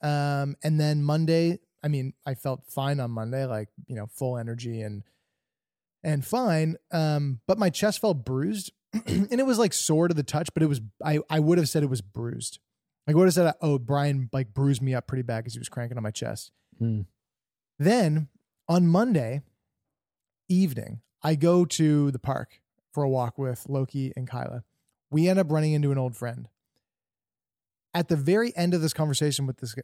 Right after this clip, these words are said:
Speaker 1: with this friend, he leans in and gives me a hug. And he's got one hand on his dog's leash, and he gives me a one-armed hug. And so he kinda comes in like
Speaker 2: A bro hug.
Speaker 1: like, pointed one shoulder hug comes in like this. And he just catches me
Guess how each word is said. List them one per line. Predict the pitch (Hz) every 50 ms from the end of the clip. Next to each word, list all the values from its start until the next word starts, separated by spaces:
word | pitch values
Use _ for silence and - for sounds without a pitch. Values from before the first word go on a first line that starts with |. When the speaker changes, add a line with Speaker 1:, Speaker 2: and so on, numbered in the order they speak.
| -
Speaker 1:
with | - 139 139 -
this | 139 131 -
friend, | - - 139 131 123 117 113 - _ _ _ _ _ _ _ _ _
he | - 160 165 156
leans | 151 147 160 180 208 226 233 196 147 156
in | 175 170 160
and | 151 143 127
gives | 143 143 131 127
me | 131 139 131
a | 127
hug. | 113 - 127 135 139 123 120 120 - _ _ _ _ _ _ _ -
And | 165 170
he's | 170 151 135
got | 156 170 165 -
one | 165 147 165 196 233 254
hand | 240 208 202 196 190 185 175 165
on | 151 147 147
his | 139 135 139 139 127 117 123 - _ _ _
dog's | - 147 147 151 151 139 123 131
leash, | 131 147 143 135 120 - - - _ _ _ _ _
and | 147 147 139
he | 147 147
gives | 143 180 165 151
me | 160 156
a | 147
one-armed | 143 143 156 175 185 180 175 170 156 131
hug. | 131 147 139 123
And | 131 131
so | - - 160
he | 156 143
kinda | - - 202 220
comes | - - - 170 170 160 139 147
in | 165 160 160 147
like | 135 135 123 113 - _ _ _
Speaker 2:
A | - 120
bro | 120 135 127 120
hug. | 101 98 98 92 95 107 - _
Speaker 1:
like, | 170 175 156 - _ _
pointed | - - - 190 202 208 190 - 196 190 160 143
one | 131 131 143 156 160 165 170 165
shoulder | 143 - - 160 160 165 156 160 156 135
hug | 110 143 143 143 120
comes | - 135 139 131 139
in | 131
like | 135 131 -
this. | 135 135 123 - _ _ _ _ _ _ _ _ _ _ _ _
And | 190 185 185
he | 196 202
just | 165 160 240 233 - - _ _
catches | - - - 180 196 - - - 180 156 123 117
me | 135 127 120 120 117 110